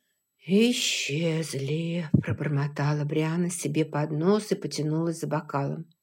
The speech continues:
Она хотела выпить вино, когда закончит, в виде награды, но сейчас оно было нужно скорее как средство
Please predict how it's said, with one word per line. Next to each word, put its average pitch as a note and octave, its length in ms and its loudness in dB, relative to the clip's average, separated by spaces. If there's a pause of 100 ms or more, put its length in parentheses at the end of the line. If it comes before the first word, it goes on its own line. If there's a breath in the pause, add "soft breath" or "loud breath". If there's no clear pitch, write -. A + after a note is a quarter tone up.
(640)
Она F3 200 4
хотела E3 520 2
выпить D#3 420 -4
вино, G3 420 2 (320 loud breath)
когда E3 360 0
закончит, C3+ 840 -2 (320 loud breath)
в D#3+ 40 2
виде D#3+ 380 0
награды, D#3 720 0 (220 loud breath)
но G3+ 280 6
сейчас G3 680 4 (240 loud breath)
оно F#3 300 8
было F3 240 4
нужно F3 380 2
скорее E3+ 440 2
как D#3+ 240 -4
средство F#3+ 680 4